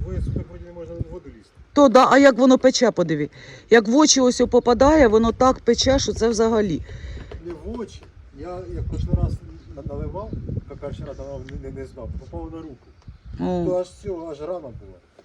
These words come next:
Speaker 2: То да, а як купалися, я знаю, що вилазили і червоні такі покрасніння прям. Ну,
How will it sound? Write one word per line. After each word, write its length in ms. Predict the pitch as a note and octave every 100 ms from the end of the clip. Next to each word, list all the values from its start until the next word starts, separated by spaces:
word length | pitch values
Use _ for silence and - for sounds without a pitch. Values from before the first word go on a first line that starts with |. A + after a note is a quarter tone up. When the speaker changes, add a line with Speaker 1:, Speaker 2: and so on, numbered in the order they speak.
| _ -
Speaker 2:
То 180 | C4 C4
да, 240 | B3 C#4 - - -
а 80 | B3
як 160 | B3+
купалися, 720 | - C#4 - A#3 A3 G#3+ - G#3+
я 140 | A3+
знаю, 280 | A#3+ A#3+ A#3
що 160 | -
вилазили 540 | A3 A#3+ C4+ A#3 A3+ A3
і 40 |
червоні 480 | - A3+ A3+ B3 A3
такі 280 | - G#3+ F#3+
покрасніння 720 | G#3+ - A3+ - G#3 F3 C#3
прям. 320 | - D3 D#3
Ну, 240 | A3 F#3